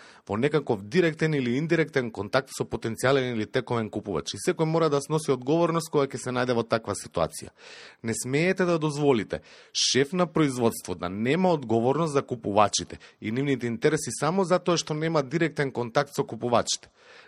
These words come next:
Неговата работа и тоа како влијае на крајното задоволство на секој купувач.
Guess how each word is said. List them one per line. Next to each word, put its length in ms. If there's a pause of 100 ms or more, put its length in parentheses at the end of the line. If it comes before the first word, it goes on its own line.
(100)
Неговата 540
работа 420 (320)
и 80
тоа 340
како 320
влијае 320
на 160
крајното 400
задоволство 640
на 80
секој 320
купувач. 640